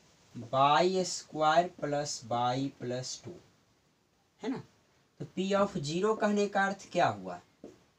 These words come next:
क्यों, वहाँ एक्स था तो एक्स के जगह ज़ीरो रखें, यहाँ पे वाई में बहुपद है तो वाई जगह ज़ीरो रखेंगे, तो ज़ीरो रख दीजिए, और क्या है, Simple है। अब तो बन जाएगा ना।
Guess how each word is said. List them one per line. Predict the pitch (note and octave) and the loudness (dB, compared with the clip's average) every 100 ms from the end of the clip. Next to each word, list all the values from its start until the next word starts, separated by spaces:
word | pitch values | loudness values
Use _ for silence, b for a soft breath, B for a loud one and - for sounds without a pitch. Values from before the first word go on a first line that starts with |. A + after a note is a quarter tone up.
| - | -12
क्यों, | D#3+ | -8
वहाँ | D#3+ E3+ | -2 2
एक्स | F3+ F3+ - | 4 2 -2
था | F3+ F3 | 0 2
तो | F#3 | 4
एक्स | G3 G3 - | 2 2 -2
के | C#3+ | 0
जगह | C3+ B2+ | 0 2
ज़ीरो | B2+ B2+ C3 | 0 0 -2
रखें, | - | -2
यहाँ | C#3+ C3+ | -4 -4
पे | C#3 | -4
वाई | C3 C3+ D#3 | 0 0 2
में | D3 | 0
बहुपद | A#2 G#2+ A2 | -2 -4 -8
है | G2+ | -10
तो | G2 | -10
वाई | F#2 G#2 C3 | -8 -6 -4
जगह | D3+ E3+ | -2 -2
ज़ीरो | F3+ F3+ | 0 0
रखेंगे, | F3 C#3 A#2+ | -2 -6 -10
तो | - | -8
ज़ीरो | B2+ D#3+ | -6 -4
रख | F3 F3+ | -4 -6
दीजिए, | F#3+ G3 | -6 -6
और | A3+ | -6
क्या | - F#2+ | -6 -8
है, | F#2+ | -8
Simple | - D3 F#3+ E3+ | -8 -6 -4 -4
है। | - - - B B B _ | -6 -10 -20 B B B _
अब | - - | -20 -8
तो | F3 | -4
बन | F3+ G3 | 0 0
जाएगा | G3 E3+ B2+ | 4 4 4
ना। | D3 A#3+ | 2 0